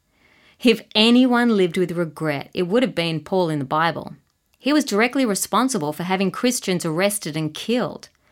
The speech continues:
But one encounter with the Lord changed everything for Paul. He became a new person. The old way of thinking was gone,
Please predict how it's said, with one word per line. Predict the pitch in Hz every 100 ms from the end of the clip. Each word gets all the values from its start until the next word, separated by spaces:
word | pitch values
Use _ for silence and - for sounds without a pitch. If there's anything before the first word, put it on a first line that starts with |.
| _ _ _ -
But | 175
one | 156 170 190 226
encounter | 240 233 - 202 196 185
with | 170
the | 170
Lord | 156 156 151
changed | - 202 202 208 - -
everything | 220 220 226 208 170
for | 151
Paul. | 147 - 156 139 139 _ _ -
He | - 269
became | 294 254 208
a | 175
new | 175 233
person. | 240 226 196 - 170 143
The | 156
old | 202 262 269
way | 269 269
of | 269
thinking | 262 247 254
was | 233 220
gone, | - 170 151 139